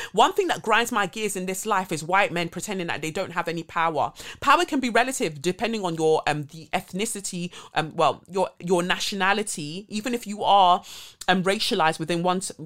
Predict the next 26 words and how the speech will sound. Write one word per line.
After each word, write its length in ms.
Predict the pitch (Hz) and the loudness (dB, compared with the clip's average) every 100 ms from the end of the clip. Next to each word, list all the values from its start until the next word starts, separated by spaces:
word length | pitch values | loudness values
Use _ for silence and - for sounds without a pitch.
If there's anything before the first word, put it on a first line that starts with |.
| 151 _ - - | -18 _ -20 -6
i-, 120 | 208 | -4
within 280 | 175 165 196 | 0 0 0
the 80 | 165 | 0
dominant 440 | 190 185 180 165 135 | -2 -2 -2 -4 0
race, 380 | 165 139 - - | 0 0 -4 -4
right? 360 | 123 165 - - - - | 0 0 -2 -10 -18 -6
You 140 | 185 | -2
still 220 | 214 - 202 | 0 0 0
have 180 | 202 | 0
some 180 | - 160 | 0 -4
power 400 | 160 180 160 131 | -4 -2 0 -2
within 300 | 131 151 175 165 | -4 -4 -2 -2
that 200 | 139 160 | -2 0
race 220 | 151 - | -2 -2
if 160 | 170 - | -8 -2
you 80 | |
are 60 | 147 | 0
racialized 520 | 151 156 151 139 147 | 0 -2 -2 -2 -2
as 140 | 139 135 | -6 -4
white 300 | 147 139 - | -2 -2 -4
and 140 | 160 | -6
male, 300 | 151 139 123 - | -4 -4 -6 -8
especially 400 | - 175 175 151 | -6 -6 -6 -10
if 100 | - | -8
you're 120 | 123 | -6
heterosexual, 760 | 160 - 143 - - - 104 | -6 -8 -8 -8 -10 -10 -10